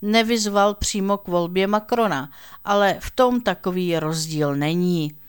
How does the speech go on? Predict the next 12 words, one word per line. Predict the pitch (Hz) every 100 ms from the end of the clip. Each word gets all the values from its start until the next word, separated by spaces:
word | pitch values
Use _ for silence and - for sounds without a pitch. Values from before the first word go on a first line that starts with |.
| - - - - 190
Zdá | 185 196 196 190
se, | - 190
jeho | 175 175 180 175
názor | 165 175 202 196 170
vyvine, | 165 190 226 226 151
těžko | - - 143 - - 185
říct, | 185 170 185 - - - - - -
co | - 240
bude | 226 240 233 220 202
za | 190 175 156
tři | 156 - 156 151
roky. | 147 - 170 165 117